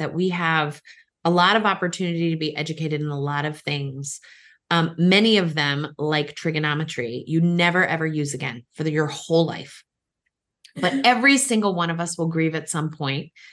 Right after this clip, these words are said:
Speaker 1: And mo-, every time I give a talk, I
Speaker 2: Multiple
Speaker 1: say
Speaker 2: times?
Speaker 1: Multiple times.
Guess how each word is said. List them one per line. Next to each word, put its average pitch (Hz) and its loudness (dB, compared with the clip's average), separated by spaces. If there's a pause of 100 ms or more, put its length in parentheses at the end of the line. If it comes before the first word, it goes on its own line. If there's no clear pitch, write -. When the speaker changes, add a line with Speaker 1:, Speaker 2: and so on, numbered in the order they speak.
(340)
Speaker 1:
And 180 4
mo-, 190 4
every 208 2
time 220 -2
I 208 -2
give 196 -4
a 190 -4
talk, 180 2
I 170 -4
Speaker 2:
Multiple 180 2
Speaker 1:
say 170 6
Speaker 2:
times? 226 4 (340)
Speaker 1:
Multiple 233 6
times. 175 0